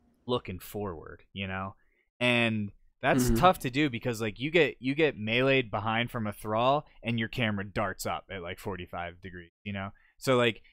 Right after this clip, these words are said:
Speaker 1: just keeping
Speaker 2: Yeah.
Speaker 1: everything looking forward and looking where I needed to look and everything, like, we had commands for all that shit. And you just couldn't do hits, and so little command like "Take him down," which is dropping the sword, getting the hit, picking the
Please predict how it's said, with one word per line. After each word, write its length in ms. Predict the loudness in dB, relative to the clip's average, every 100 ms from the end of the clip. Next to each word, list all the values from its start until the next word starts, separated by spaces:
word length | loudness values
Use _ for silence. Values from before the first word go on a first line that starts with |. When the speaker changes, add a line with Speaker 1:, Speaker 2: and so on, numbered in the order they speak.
| -6
Speaker 1:
just 200 | -4 -2
keeping 320 | -4 0 0
Speaker 2:
Yeah. 120 | 2
Speaker 1:
everything 500 | 0 -2 -2 -4 -2
looking 340 | -2 -2 -4 -6
forward 400 | -2 0 2 0
and 140 | -2
looking 480 | -4 -4 -4 -4 -6
where 320 | -8 -4 2 2
I 80 |
needed 320 | 2 0 -4 -6
to 80 |
look 340 | -8 -4 -6 -4
and 100 | -6
everything, 440 | -6 -6 -8 -8
like, 200 | -6 -8
we 160 | -4 -2
had 260 | 0 0 -2
commands 440 | -6 -4 -6 -8
for 180 | -12 -12
all 220 | -8 -8 -8
that 220 | -12 -14
shit. 340 | -12 -12 -12 -14 -20 _ _ 0
And 400 | 2 2 0 -4 -12 -20 _ _
you 120 | -8 -6
just 200 | -6 -4
couldn't 260 | -2 -2
do 160 | -2 -2
hits, 340 | 0 -2 -2
and 100 | -6
so 240 | -4 -2 -2
little 240 | 0 0
command 380 | 0 -2 0 0
like 160 | -2 -6
"Take 260 | -4 -4
him 140 | -4 -4
down," 340 | -2 -2 -4
which 160 | -6 -8
is 100 | -6
dropping 400 | -2 0 0 -6
the 80 | -6
sword, 300 | -6 -8 -6
getting 300 | -6 -4 -6
the 80 | -6
hit, 300 | -6 -6 -8
picking 380 | -10 -8 -8
the 300 | -6 -6 -6